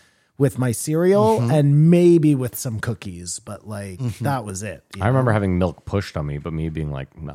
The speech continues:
Speaker 3: I'm, I'm good, thanks."
Speaker 2: Like, I do, I do not drink milk.
Speaker 3: I
Speaker 2: now.
Speaker 3: hate
Speaker 2: I do
Speaker 3: milk.
Speaker 2: not go to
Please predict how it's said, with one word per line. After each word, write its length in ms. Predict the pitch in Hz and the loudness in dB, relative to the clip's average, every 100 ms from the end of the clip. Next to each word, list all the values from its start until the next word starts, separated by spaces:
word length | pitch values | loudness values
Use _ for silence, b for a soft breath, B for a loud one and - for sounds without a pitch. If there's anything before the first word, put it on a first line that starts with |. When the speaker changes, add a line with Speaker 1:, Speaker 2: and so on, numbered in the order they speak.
| - | -14
Speaker 3:
I'm, 240 | - 71 - _ - | -12 -14 -16 _ -10
I'm 180 | 90 85 | -8 -4
good, 220 | 85 67 | -4 -4
thanks." 160 | 65 64 | -10 -6
Speaker 2:
Like, 100 | 127 | -4
I 40 | |
do, 200 | 131 143 - | -2 -4 -4
I 120 | 127 | -4
do 180 | 113 110 | -4 -6
not 260 | 104 101 | -6 -8
drink 260 | 82 95 82 | -10 -12 -12
milk. 200 | 85 82 | -16 -10
Speaker 3:
I 140 | 85 85 | -8 -8
Speaker 2:
now. 40 | |
Speaker 3:
hate 260 | - 80 92 | -6 -6 -6
Speaker 2:
I 40 | |
do 140 | 104 69 | -6 -6
Speaker 3:
milk. 80 | |
Speaker 2:
not 360 | 104 98 - 98 | -6 -8 -10 -12
go 280 | 101 101 101 | -6 -6 -6
to 380 | - 95 85 | -12 -14 -14